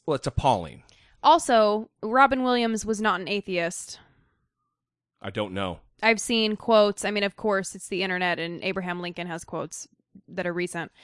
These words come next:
Speaker 2: on the internet, but
Speaker 1: <laughs>
Speaker 2: I've seen quotes on the internet from Robin Williams talking about God and, and things like that, so.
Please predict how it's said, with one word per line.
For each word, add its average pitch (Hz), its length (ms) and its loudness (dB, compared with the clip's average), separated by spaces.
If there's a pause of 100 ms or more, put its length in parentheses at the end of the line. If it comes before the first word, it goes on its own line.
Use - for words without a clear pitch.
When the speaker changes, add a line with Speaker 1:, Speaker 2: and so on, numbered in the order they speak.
(240)
Speaker 2:
on 214 100 4
the 214 100 6
internet, 202 380 4
but 208 240 6 (380)
Speaker 1:
<laughs> - 80 -18
Speaker 2:
I've 233 260 8
seen 294 320 2
quotes 269 320 6
on 247 120 2
the 233 120 0
internet 220 460 4
from 220 440 4
Robin 208 300 6
Williams 196 720 -2
talking 202 400 0
about 180 240 -2
God 175 480 4
and, 165 220 -8
and 185 160 -10
things 170 200 -10
like 170 180 -6
that, 175 280 2
so. 175 460 -2